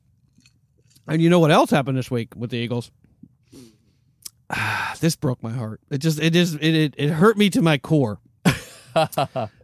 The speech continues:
Speaker 1: Uh, one of your, uh, cornerbacks decided to go out and do a little bit of practicing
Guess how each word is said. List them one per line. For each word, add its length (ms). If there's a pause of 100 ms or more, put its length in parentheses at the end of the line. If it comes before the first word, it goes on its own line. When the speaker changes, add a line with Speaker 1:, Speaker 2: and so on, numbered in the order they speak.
(140)
Speaker 1:
Uh, 500
one 380
of 140
your, 480
uh, 380
cornerbacks 720
decided 460
to 80
go 160
out 180
and 100
do 140
a 40
little 160
bit 120
of 220
practicing 840